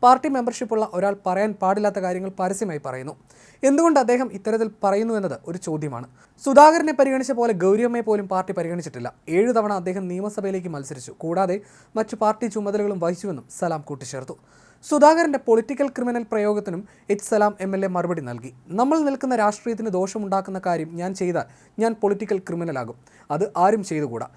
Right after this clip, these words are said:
ഒരു പാർട്ടിയിൽ നിൽക്കുകയും ആ പാർട്ടിക്ക് ദോഷമുണ്ടാക്കി എതിരാളിക്ക് ഗുണമുണ്ടാകുന്ന വർത്തമാനം പറയുന്നതും ഒരു തരത്തിൽ പൊളിറ്റിക്കൽ ക്രിമിനലിസമാണെന്ന്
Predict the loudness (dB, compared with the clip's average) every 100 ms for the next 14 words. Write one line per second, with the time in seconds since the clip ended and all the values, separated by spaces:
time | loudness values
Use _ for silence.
0 | -20 0 2 4 4 4 2 -2 -2 -4
1 | -8 -6 -4 0 2 0 0 -2 -2 -2
2 | -6 -4 -6 -6 -6 0 2 2 0 -4
3 | -4 -2 -2 -2 -2 -6 -6 -4 -4 -2
4 | -2 -2 -4 -6 -6 -4 -2 -2 -4 -6
5 | -4 -4 -4 -6 -4 -4 -2 -2 -2 -4
6 | -8 -10